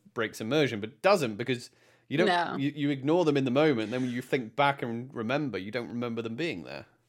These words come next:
Speaker 2: Yeah, exactly. No, I think that's pretty wonderful with them. <laughs> I really do like it. But yeah, no, that, um, that was an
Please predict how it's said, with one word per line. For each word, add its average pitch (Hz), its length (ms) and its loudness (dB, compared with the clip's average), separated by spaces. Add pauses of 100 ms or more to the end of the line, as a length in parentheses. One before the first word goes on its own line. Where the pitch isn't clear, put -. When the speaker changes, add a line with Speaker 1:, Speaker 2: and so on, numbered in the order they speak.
(180)
Speaker 2:
Yeah, 170 340 2 (140)
exactly. 185 540 2
No, 185 100 4
I 185 140 6
think 214 140 -2
that's 202 200 2
pretty - 240 2
wonderful 180 480 0
with - 180 -6
them. 302 140 6
<laughs> 339 80 10
I 339 140 8 (360)
really 320 140 10
do 233 400 6
like - 240 0
it. - 120 -10 (320)
But 277 120 10
yeah, 262 260 10
no, 240 140 10
that, 214 400 8
um, 202 260 4 (1000)
that 190 160 8
was 349 100 12
an 523 100 12